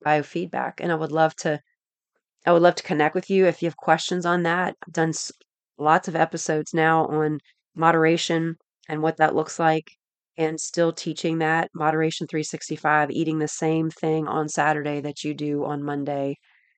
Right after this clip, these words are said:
It's not, you know, Monday through Friday, I do really great. And then the weekends are, you know, down the tubes.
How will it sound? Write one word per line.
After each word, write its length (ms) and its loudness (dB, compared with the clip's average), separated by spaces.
It's 220 -12
not, 320 2
you 140 -10
know, 80 -8
Monday 240 -2
through 160 -6
Friday, 400 0
I 80 -2
do 240 -6
really 240 -2
great. 320 -2
And 100 -6
then 100 -4
the 80 -6
weekends 580 -6
are, 360 -2
you 120 -12
know, 120 2
down 240 2
the 80 -2
tubes. 600 -2